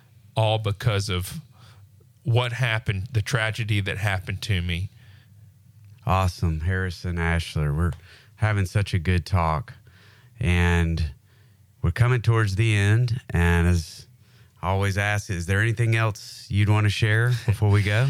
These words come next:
Speaker 1: <laughs> Yeah, you know, you asked about my upbringing and, and, you know, previous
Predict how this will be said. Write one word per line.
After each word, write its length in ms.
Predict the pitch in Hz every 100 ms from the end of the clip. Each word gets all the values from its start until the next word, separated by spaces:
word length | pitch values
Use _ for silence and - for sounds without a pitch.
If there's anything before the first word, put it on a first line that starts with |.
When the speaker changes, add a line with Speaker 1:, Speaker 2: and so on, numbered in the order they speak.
| 127
Speaker 1:
<laughs> 100 | -
Yeah, 500 | 117 113 107 104 -
you 140 | 123 123
know, 120 | 123
you 180 | 120 123
asked 260 | 131 127
about 320 | 120 110 104
my 240 | 107 95 98 - _ _ -
upbringing 680 | 117 113 113 107 107 101 98
and, 300 | 95 95 90 -
and, 400 | 101 92 92 101 - - - _ _ -
you 140 | 110
know, 160 | 95 92
previous 760 | - 117 107 98 - -